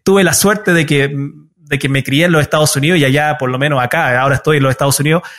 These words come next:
acá por lo menos me enseñaban desde chico el, el, el cómo empujarme a hablar en público. Y, y al hacerlo desde pequeño, uno se va dando cuenta que no es algo,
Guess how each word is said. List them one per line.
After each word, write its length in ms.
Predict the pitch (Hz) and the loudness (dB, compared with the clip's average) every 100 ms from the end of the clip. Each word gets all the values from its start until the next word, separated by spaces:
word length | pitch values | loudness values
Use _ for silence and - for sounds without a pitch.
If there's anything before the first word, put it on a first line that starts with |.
| - | -10
acá 180 | - 156 | -6 -2
por 140 | 160 151 | 2 2
lo 80 | |
menos 160 | 156 160 | 4 4
me 80 | 156 | 4
enseñaban 560 | 139 131 135 160 160 | 2 0 0 0 2
desde 240 | 147 127 120 | 0 -2 -4
chico 440 | - 175 196 202 - _ | -4 -2 0 -2 -6 _
el, 200 | - 143 147 | -4 -4 0
el, 220 | 143 143 | -2 -2
el 140 | 147 | -4
cómo 160 | - 151 | -2 -4
empujarme 500 | 131 123 - 180 180 | -4 -6 -2 0 0
a 60 | 151 | 0
hablar 220 | 156 165 | 2 2
en 100 | 139 | 2
público. 640 | 170 202 127 107 - - _ _ _ _ _ - | 2 2 2 -2 -8 -20 _ _ _ _ _ -2
Y, 340 | 160 151 - | 2 2 2
y 200 | 160 151 | 0 0
al 100 | 147 | 2
hacerlo 560 | 139 - 226 233 160 156 | 0 0 2 2 4 4
desde 260 | 151 139 123 | 4 2 0
pequeño, 520 | 131 180 196 165 156 | -2 0 2 4 4
uno 180 | 165 147 | 2 0
se 100 | 160 | 0
va 60 | |
dando 220 | 156 147 | 0 0
cuenta 260 | 151 156 - | 0 0 0
que 100 | 131 | 0
no 140 | 135 | 0
es 180 | 139 151 | 2 0
algo, 520 | 151 151 147 143 131 | 0 0 0 2 0